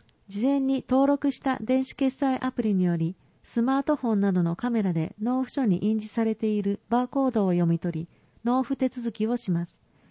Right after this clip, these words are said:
スマートフォン端末などのインターネット接続費用やパケット代は利用者負担です。詳しくは庁ホームページでご確認ください。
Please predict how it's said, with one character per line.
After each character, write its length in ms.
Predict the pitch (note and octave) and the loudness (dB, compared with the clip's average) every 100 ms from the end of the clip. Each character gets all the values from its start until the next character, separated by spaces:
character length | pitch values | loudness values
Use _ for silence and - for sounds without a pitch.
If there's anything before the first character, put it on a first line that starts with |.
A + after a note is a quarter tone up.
| _ _ _ - | _ _ _ -4
ス 120 | A#3+ | 0
マ 160 | C4 | 0
ー 20 | C4+ | 2
ト 140 | C#4 | 0
フ 100 | C#4+ | 0
ォ 60 | C4+ | -2
ン 60 | |
端 360 | C#4+ C#4 A#3 - | -2 0 0 0
末 100 | G3 | 0
な 120 | G3 | 2
ど 120 | F3 | 0
の 180 | D#3 - _ | -2 -6 _
イ 100 | A#3+ | -6
ン 80 | B3 | -2
タ 180 | C4+ C4 | 0 0
ー 20 | |
ネ 140 | B3+ C4 | 0 -2
ッ 20 | |
ト 160 | - | -2
接 260 | F3+ F#3+ G3 | -2 -2 -2
続 200 | A3 A#3+ | 0 0
費 180 | A3+ B3 | 0 0
用 180 | G#3 F3 | 0 0
や 180 | D#3+ - _ - | -4 -6 _ -6
パ 100 | G3 | -4
ケ 160 | - B3 | -2 -4
ッ 20 | |
ト 180 | - A#3 | -2 -2
代 220 | A3+ A3 | 0 0
は 180 | G#3+ - - | -2 -4 -2
利 100 | G3+ | 0
用 160 | A#3+ | 0
者 160 | B3 C4 | 0 -4
負 100 | - | -2
担 220 | G#3+ E3+ | -2 -2
で 120 | D#3 | -4
す。 140 | - _ _ _ _ _ _ _ _ _ _ | -10 _ _ _ _ _ _ _ _ _ _
詳 240 | A#3+ C#4 | 0 2
し 100 | D4 | 0
く 120 | - G3+ | 0 0
は 180 | E3+ - | 0 -4
庁 240 | - B3+ A3+ | 0 0 0
ホ 180 | B3 | 0
ー 40 | B3+ | 0
ム 120 | C4 | -2
ペ 200 | C4+ B3 | 0 0
ー 20 | |
ジ 100 | F#3+ | 0
で 160 | F3 - | -4 -4
ご 120 | E3+ | -4
確 220 | G3+ G3 | -4 -2
認 200 | G#3+ A3 | -2 -2
く 80 | G#3+ | -4
だ 140 | A3 G#3+ | -4 -4
さ 180 | G#3 | -4
い。 80 | F3+ | -6